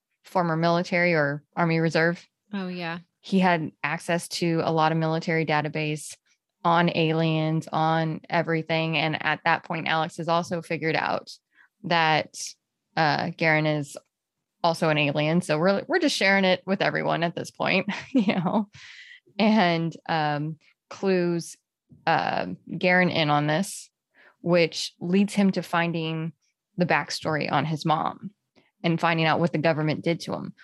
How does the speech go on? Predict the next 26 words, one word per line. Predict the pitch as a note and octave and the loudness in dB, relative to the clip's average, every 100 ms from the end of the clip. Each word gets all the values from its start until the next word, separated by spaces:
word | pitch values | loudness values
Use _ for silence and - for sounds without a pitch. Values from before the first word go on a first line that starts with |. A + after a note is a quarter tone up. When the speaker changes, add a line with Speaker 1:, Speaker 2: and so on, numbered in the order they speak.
| _ | _
Speaker 1:
which | F3 E3+ | -2 0
made | F3+ F3 E3+ E3+ - _ | 2 4 4 2 -2 _
him, | D#3 F3+ F3 E3+ E3 E3 - | -2 0 2 2 0 -2 -6
Michael, | - F3+ G3+ E3+ C#3+ D#3 E3+ _ - | -2 0 2 0 0 -2 -4 _ -2
go | F3+ | -2
to | E3 - E3 D#3+ D#3+ D#3 - - | 0 -2 0 2 0 -2 -6 -4
Isabel | F3 E3+ E3 E3+ D#3 | 0 2 2 4 4
and | D3+ | 4
Max | D3+ F3 D3 D3+ - - | 2 2 2 -2 -8 -10
and | F3+ E3 | -6 -2
say, | D3+ D3 | 2 2
"Hey, | E3 - A3 G#3+ F2+ - _ _ _ | 0 -2 0 0 -2 -8 _ _ _
we | E3+ F3 | 0 2
now | E3+ E3 | 4 4
know | E3 E3+ | 4 2
more | E3 E3 F3 D#3+ D3+ - | 0 -2 -2 -2 -2 -4
about | E3 D#3 D3 D#3+ | -2 0 -2 -4
where | D#3+ | -4
we | D3+ | -4
came | - G3 G#3 | -2 0 0
from. | G3+ - - | -2 -6 -2
Let's | E3+ E3 - | 0 0 0
find | F3 D#3+ | 0 2
out | D#3+ D3+ - | 2 2 2
more," | F3+ E3 E2+ - _ _ _ _ | 2 2 0 -6 _ _ _ _
which | E3 E3 D#3 - - - | -2 0 0 -4 -10 -14